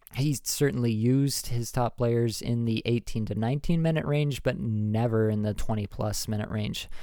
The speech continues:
So that's kind of why I've got Scheifele projected for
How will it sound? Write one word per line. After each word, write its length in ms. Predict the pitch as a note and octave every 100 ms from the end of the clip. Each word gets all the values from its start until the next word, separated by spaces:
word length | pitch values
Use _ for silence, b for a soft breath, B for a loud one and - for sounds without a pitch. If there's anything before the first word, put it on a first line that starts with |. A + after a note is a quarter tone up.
| B B B -
So 400 | B2+ A#2+ A#2+ -
that's 240 | C#3 -
kind 300 | - C#3 C#3+
of 120 | C#3
why 200 | B2+ B2+
I've 180 | A#2+ -
got 300 | - A#2+ -
Scheifele 720 | - - - A2+ A2+ B2+ A2+
projected 640 | - - A#2+ A#2+ A#2+ A#2 G#2+
for 560 | - A2+ A2+ A2 G#2+